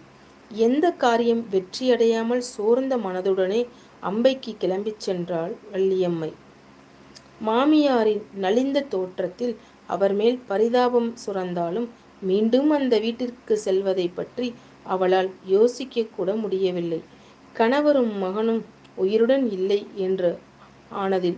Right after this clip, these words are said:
ஒரு தாயாக தன்னுடனே இருந்து விடுவாரோ? வாய்வரை வந்த வார்த்தையையும் அவளால் கேட்க முடியவில்லை. என்றுமே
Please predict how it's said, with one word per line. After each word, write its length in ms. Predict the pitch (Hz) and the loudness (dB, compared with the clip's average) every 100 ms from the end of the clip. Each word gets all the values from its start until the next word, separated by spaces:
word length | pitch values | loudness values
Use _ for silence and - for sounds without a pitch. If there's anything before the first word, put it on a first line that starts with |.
| - | -2
ஒரு 220 | 214 240 - | 0 0 -2
தாயாக 640 | 202 190 233 240 240 269 262 | -2 2 4 4 4 2 0
தன்னுடனே 600 | 185 190 202 220 233 254 | -4 -2 0 2 2 2
இருந்து 320 | 220 226 226 | -2 -2 -2
விடுவாரோ? 640 | 226 226 220 220 220 226 214 - - - 185 | 0 0 2 2 4 2 -2 -14 -20 -14 0
வாய்வரை 520 | 180 185 220 226 247 | 2 2 2 4 4
வந்த 300 | 262 226 208 | 2 0 0
வார்த்தையையும் 760 | 190 180 208 - 214 202 202 202 - - | 0 0 0 2 2 2 -4 -6 -12 -10
அவளால் 420 | 180 180 190 226 - | -4 0 0 -2 -4
கேட்க 360 | 208 208 - | -6 -4 -4
முடியவில்லை. 640 | 208 180 175 165 160 160 175 - - - - - - | -2 -2 -4 -4 -6 -6 -10 -16 -20 -20 -20 -18 0
என்றுமே 580 | 202 226 247 254 277 | 2 4 4 4 0